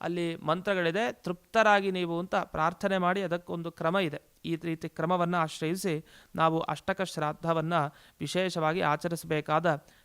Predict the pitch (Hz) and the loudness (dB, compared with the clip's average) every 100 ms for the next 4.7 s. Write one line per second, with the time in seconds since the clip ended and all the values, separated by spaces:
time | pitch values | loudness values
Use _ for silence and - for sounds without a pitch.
0 | - 165 - 240 220 170 147 - 160 156 | 0 0 2 2 4 4 2 -2 -2 2
1 | 165 160 147 196 - - - 175 185 170 | 2 2 0 -2 -8 -20 -10 -2 0 2
2 | 202 262 247 151 180 - _ _ _ 185 | 2 2 4 2 0 -8 _ _ _ 0
3 | 185 185 180 175 - - _ _ _ _ | 2 4 4 2 -4 -20 _ _ _ _
4 | _ _ - 165 165 156 | _ _ -8 -2 0 0